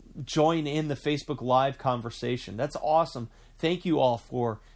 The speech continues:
for being part of this. I'm glad to serve with you. Glad to serve alongside. The thing I love about Infusion is when we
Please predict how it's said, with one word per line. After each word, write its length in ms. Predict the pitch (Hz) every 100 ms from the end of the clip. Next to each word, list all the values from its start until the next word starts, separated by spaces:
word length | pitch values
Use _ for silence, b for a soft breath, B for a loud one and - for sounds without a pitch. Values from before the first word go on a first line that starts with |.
| -
for 120 | - 139
being 280 | 135 165
part 320 | - - 156 160
of 140 | 117
this. 180 | 104 95 - - - - - - - - - - - - - - - - - - - - - - - - -
I'm 140 | 143
glad 300 | 151 180 170
to 80 | 139
serve 400 | - 180 175 151
with 320 | 127 165 170
you. 240 | 123 101 95 - _ _ _ _ - _ _ _ _ _ _ _ - _
Glad 220 | - 143
to 80 | 151
serve 260 | 139 151 127
alongside. 680 | 123 120 110 - 107 87 - - - - - - - - - - - - - - - - - - - - - - -
The 60 |
thing 240 | - 147 143
I 120 | 123
love 260 | 120 123
about 260 | 120 113 107
Infusion 600 | 104 - 127 127 - 104
is 180 | 101 -
when 180 | 110 113
we 280 | 131 123